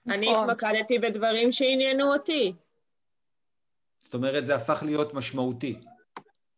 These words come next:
Speaker 3: זו ההגדרה.
Speaker 1: זה, כן, זה, זה, א', הקבוצות הקטנות זה היה מעולה, כי זה, זה נותן לכל אחד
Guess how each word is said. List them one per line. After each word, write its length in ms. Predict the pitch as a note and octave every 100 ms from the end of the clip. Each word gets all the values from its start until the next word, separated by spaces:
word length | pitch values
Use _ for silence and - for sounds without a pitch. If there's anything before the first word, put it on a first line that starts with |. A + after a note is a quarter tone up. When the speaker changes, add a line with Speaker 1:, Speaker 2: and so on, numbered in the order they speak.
| _ _ _ _ _
Speaker 3:
זו 220 | - A2+ C3+
ההגדרה. 480 | B2 A#2+ A#2+ G#2 F2 _ _ _ _ _ _
Speaker 1:
זה, 180 | F#3 G3 - -
כן, 280 | D4 F#4+ D4 F3+
זה, 300 | F3+ F#3 F3 - - _ _ -
זה, 180 | G3 G3 F#3+ F#3+ F#3+ F#3+ F#3 F3+ _ _ _ _ _ _ -
א', 180 | C#4 F4 G4+ G4
הקבוצות 500 | C#4+ A3+ A3+ B3 B3
הקטנות 380 | B3+ A3+ A3+ A3+
זה 80 |
היה 100 | A3
מעולה, 400 | G#3+ A3 G#3 G3+ G#3+
כי 140 | G#3+ G#3
זה, 140 | F#3+ F#3 F3+ F3+ F3 E3+ E3+ _
זה 260 | G3+ F#3 F#3+
נותן 300 | F#3 F#3+ A#3+
לכל 300 | C4 C4 B3
אחד 220 | B3 -